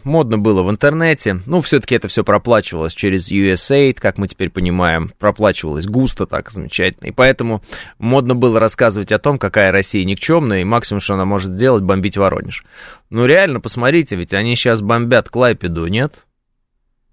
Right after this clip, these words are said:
Мы вообще же ни при чём. Вот, вот посмотрите, нас обвиняли в том, что мы такие: «Бомбим Воронеж, разбомбите Воронеж». Ха, а кого вы ещё можете? Ну, посмотрите, вот они, э, там, к-, как они, бомбят Клайпеды, Риги там свои,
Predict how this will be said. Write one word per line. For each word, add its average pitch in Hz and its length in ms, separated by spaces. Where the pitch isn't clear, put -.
Мы 127 200
вообще 165 300
же 143 100
ни 120 60
при 117 160
чём. 90 260
Вот, 95 220
вот 139 240
посмотрите, 175 720
нас 147 300
обвиняли 147 480
в 131 100
том, 214 340
что - 220
мы 160 160
такие: 147 480
«Бомбим 170 580
Воронеж, 156 640
разбомбите 143 680
Воронеж». 98 600
Ха, 135 300
а 120 280
кого 143 300
вы 135 120
ещё 123 240
можете? 95 360
Ну, 113 60
посмотрите, 170 500
вот 104 140
они, 127 240
э, 107 400
там, 90 200
к-, - 160
как 95 220
они, 92 240
бомбят 127 480
Клайпеды, 120 680
Риги 117 260
там 87 240
свои, 85 340